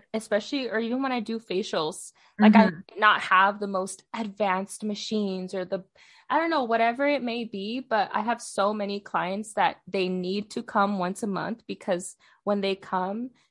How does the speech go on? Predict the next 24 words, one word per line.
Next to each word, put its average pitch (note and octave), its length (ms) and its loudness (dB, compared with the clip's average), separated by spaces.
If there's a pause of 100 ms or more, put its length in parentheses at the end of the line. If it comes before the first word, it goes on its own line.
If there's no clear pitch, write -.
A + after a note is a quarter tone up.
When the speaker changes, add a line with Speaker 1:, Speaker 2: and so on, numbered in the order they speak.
Speaker 1:
they G3+ 160 4
feel, G3 520 0
like, G3+ 220 -2
the G3 100 -4
warmth F3+ 580 -6
and F#3+ 160 -6
they F#3 120 -6
feel F#3+ 380 -4
relaxed, F3+ 500 -2
like, G3 120 -2
a A3 60 2
safe C#4+ 340 2
space. G#3 580 -4
They G#3+ 120 -2
can C4 360 -4 (180)
let A#3 260 4 (140)
go A3+ 560 6
and G3+ 260 -4
just G#3 320 -6 (260)
trust G#3+ 680 2
that F#3 340 4 (500)
I'm G#3 260 2
not G3 240 4
gonna A3+ 600 4